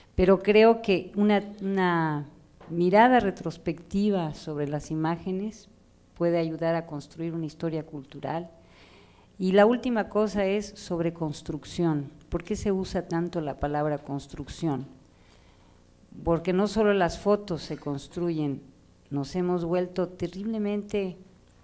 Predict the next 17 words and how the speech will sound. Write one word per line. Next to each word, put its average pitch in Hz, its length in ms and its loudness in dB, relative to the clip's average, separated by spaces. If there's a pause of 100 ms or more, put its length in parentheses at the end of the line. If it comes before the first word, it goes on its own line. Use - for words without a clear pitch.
(600)
maliciosos 180 720 -4
y 170 40 -6
sospechosos 160 920 -8
de 151 120 -8
todo 165 500 -2
lo 147 140 -8
que - 120 -16 (100)
quiere 170 280 0
ser 170 500 -4
o 156 120 -2
aparentar 147 560 -4
ser 156 220 -10
la 147 140 -6
realidad. 143 540 -8 (520)
Y 156 60 -4
entonces 165 520 -4
hablamos 151 580 -4